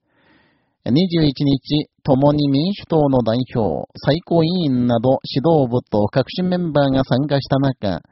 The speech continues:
テジョン市では同党のテジョン市委員会、セジョン市委員会のパク・クンヘ大統領退陣国民主権運動本部が、チョンラ北道では二十六団体が網羅したパク・クンヘ政権退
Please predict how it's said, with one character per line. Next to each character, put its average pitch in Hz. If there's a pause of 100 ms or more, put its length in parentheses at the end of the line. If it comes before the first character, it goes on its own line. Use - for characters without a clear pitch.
(120)
テ 147
ジ 143
ョ 196
ン 151
市 -
で 123
は 113
同 135
党 127
の 139
テ 135
ジ 156
ョ -
ン 165
市 160
委 147
員 131
会、 80 (220)
セ 151
ジ 175
ョ 170
ン 175
市 160
委 147
員 135
会 127
の 135 (160)
パ 139
ク・ 196
ク 175
ン 170
ヘ -
大 135
統 156
領 143 (100)
退 135 (120)
陣 117
国 143
民 147 (260)
主 -
権 190
運 185
動 151
本 156
部 117
が、 73 (540)
チ -
ョ 143
ン 180
ラ 202
北 185
道 170
で 170
は 107
二 170
十 165
六 123
団 175
体 147
が 139
網 151
羅 113
し -
た 123 (180)
パ 135
ク・ 208
ク 185
ン 175
ヘ 175
政 156
権 143
退 135